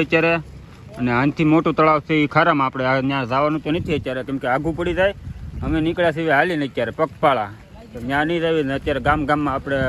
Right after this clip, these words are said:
આટા મારવી જોઈએ ને પાણીનો છૂટ લેવી જોઈએ. તો જો આ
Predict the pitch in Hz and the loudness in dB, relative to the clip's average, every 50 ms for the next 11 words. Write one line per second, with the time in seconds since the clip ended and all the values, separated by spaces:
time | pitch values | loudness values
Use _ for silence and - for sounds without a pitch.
0 | 123 123 123 120 - - - 131 131 135 135 127 135 147 156 151 143 135 147 156 | 0 0 -2 -4 -6 -6 -6 -4 -4 -2 -2 0 0 0 0 -2 -4 -4 -4 -4
1 | 143 123 - 135 135 131 131 131 131 123 123 120 117 - - - - - - - | -4 -4 -4 -4 -4 -4 -4 -4 -4 -4 -4 -6 -6 -8 -8 -10 -10 -12 -12 -10
2 | - - - - - - - 147 131 107 131 135 135 127 110 101 110 104 - - | -10 -10 -12 -14 -14 -8 -6 -4 -4 -2 -2 0 0 -2 -2 -4 -8 -10 -8 -8
3 | 104 98 98 - - - 320 339 - - 233 226 - 440 - 427 - - 427 - | -8 -8 -10 -12 -14 -16 -16 -16 -16 -18 -18 -18 -18 -18 -18 -18 -18 -16 -16 -16
4 | - - - - 480 - - - - - - - - - - - - - - - | -16 -16 -16 -16 -16 -10 -8 -6 -4 -2 -2 -2 -2 -2 -2 -2 -2 -2 -2 -2
5 | - - - - 135 127 135 143 135 123 123 135 | -2 -2 0 0 0 0 2 4 4 4 4 4